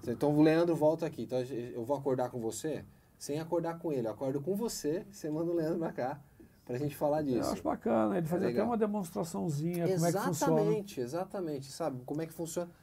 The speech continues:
Speaker 1: pra gente ir difundindo cada vez mais, porque vocês já me convenceram, já me convenceu,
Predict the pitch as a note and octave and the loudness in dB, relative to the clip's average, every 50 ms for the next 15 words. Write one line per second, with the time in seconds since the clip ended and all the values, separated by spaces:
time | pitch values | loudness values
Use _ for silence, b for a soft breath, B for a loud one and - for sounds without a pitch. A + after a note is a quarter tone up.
0 | B B B B B - G#3 G3+ G3+ G#3+ A3+ A3 - A#3+ A3+ G3 A#3+ A#3+ - - | B B B B B 0 0 0 0 -2 -4 -4 -4 -4 -4 -2 -2 -4 -2 0
1 | A#3+ G3+ D#3+ D#3 G#3 A#3+ A#3 A3+ - A3+ G#3 G#3 G3+ F3+ G3+ A3 G#3 E3+ D#3+ D3 | 0 0 2 2 2 2 0 0 -2 -2 -2 -2 -2 -2 -2 -4 -2 -2 -4 -4
2 | B2+ C3 - C#3 C3 D3+ E3+ D#3 B B B B B B B B _ - - - | -4 -6 -6 -6 -2 0 0 -2 B B B B B B B B _ -20 -10 -4
3 | C3 C3+ C#3+ C#3 C#3 F#3 G3+ F#3 G#3 G3+ G3+ F#3+ G3+ - F#3 F3 E3 E3 C#3+ C#3+ | 0 2 2 4 4 4 4 4 4 2 2 0 2 0 0 2 2 -2 -2 -2
4 | - - C#3+ C#3 D3+ E3+ A3 A3+ - - A2+ A#2 A#2 A#2+ A2+ - B2 A#2+ A#2+ A#2 | 0 2 4 4 4 2 0 -6 -10 -8 -6 -4 -4 -4 -4 -4 -4 -4 -4 -6
5 | - - - G#2 A#2 C3+ | -6 -6 -4 -4 -4 -6